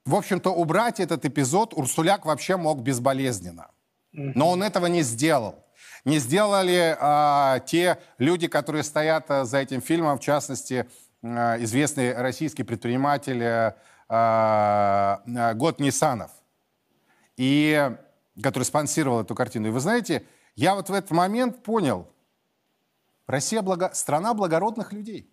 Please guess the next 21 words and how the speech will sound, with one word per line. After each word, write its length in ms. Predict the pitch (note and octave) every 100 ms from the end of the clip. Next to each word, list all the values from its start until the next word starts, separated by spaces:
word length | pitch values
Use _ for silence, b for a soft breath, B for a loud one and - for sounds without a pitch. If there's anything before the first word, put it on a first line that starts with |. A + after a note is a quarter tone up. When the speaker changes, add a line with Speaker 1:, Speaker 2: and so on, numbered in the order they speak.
| _ _ _ _ _ _ _ _ _ _ _ _ -
Speaker 1:
Чулпан 520 | - F3+ D#3 A#3+ C4
Хаматова 880 | - F3+ F3 B3+ C4+ D#3+ A#2 F2+ - _ b b b
вот 160 | G3 F#3
со 280 | - - G3
всем 440 | - A#3 B3+ G#3+
своим 380 | - F3+ F#3+ F3+
русофобским 720 | F3+ F3+ - A3+ F3+ - D3+
ядом 640 | C3+ F3 C4 C4 F3 F#2 _ _ _ _ _ _ _ _ _ _ _ _ _
идет 460 | B2 C#3 A#3 B3 -
на 100 | F3
большом 400 | F#3+ E3+ A3+ A3+
экране 300 | F#3+ A3+ A3
в 40 |
России. 380 | C#3+ A#2 - D#2+ _ _ _
Что 200 | - -
скажете? 460 | E3 D3 A#2+ - - _ _ _ _ _ _ _ _ _ b b b b b b b _ _ _ _ _ _ _ _ -
Speaker 2:
Э, 360 | D3+ C#3 B2+ A#2+
да 120 | D3+
что 240 | - C4
я 60 | A3+
скажу? 600 | - F#3+ D#3+ E3+ C#3